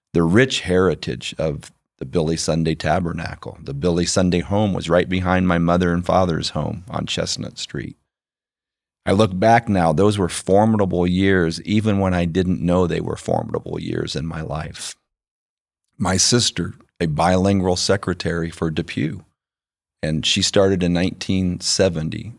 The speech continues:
and has served DePuy for almost fifty years before she retired. But my sister's involvement with DePuy as a bilingual secretary, she brought a catalog home when I was fifteen years old. And I made a decision right then that I was gonna pursue orthopedics as a career as a fifteen-year-old.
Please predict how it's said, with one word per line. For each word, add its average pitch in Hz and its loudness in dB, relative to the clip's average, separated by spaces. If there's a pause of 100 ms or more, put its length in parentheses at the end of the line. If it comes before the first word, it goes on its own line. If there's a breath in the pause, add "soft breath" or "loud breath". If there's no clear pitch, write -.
(120)
and 82 -4
has 85 -4
served 92 0
DePuy 90 -2
for 80 -6
almost 95 2
fifty - -4
years 90 -4
before 80 -4
she 82 -6
retired. 82 -6 (1000)
But - 0
my 98 2
sister's 95 2
involvement 95 4
with 87 -4
DePuy 92 2
as 87 0
a 87 0
bilingual 85 0
secretary, 90 -2
she - -2
brought 85 2
a 92 0
catalog 90 -2
home 82 -2
when 80 -2
I 82 -2
was 80 -4
fifteen - -4
years 87 -2
old. 90 -4
And 82 -4
I 87 2
made 104 4
a 95 0
decision 90 0
right 95 0
then 92 -2
that 82 -8
I 90 -4
was 78 -4
gonna 82 -2
pursue 87 -4
orthopedics 87 -4
as 85 -4
a - -8
career - -2
as 82 -4
a 85 -8
fifteen-year-old. 85 -8